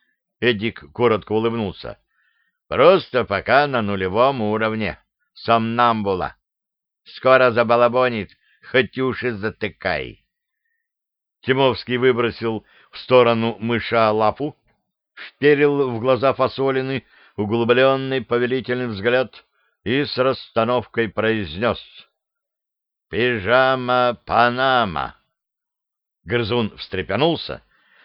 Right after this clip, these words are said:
но, видимо, упоминание о спально-дачных аксессуарах проняло не до конца. Тимовский отчеканил следующее, более сложное заклинание.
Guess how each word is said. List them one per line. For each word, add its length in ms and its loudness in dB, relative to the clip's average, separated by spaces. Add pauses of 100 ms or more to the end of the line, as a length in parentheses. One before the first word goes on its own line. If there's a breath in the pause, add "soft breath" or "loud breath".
но, 220 2
видимо, 440 -2
упоминание 1000 -2 (200 soft breath)
о 100 0
спально-дачных 1120 0
аксессуарах 960 0 (400)
проняло 560 2
не 180 -4
до 180 -2
конца. 600 -6 (1040)
Тимовский 720 -2 (260)
отчеканил 880 -2 (140)
следующее, 840 -4 (440)
более 380 4
сложное 600 -2
заклинание. 720 -4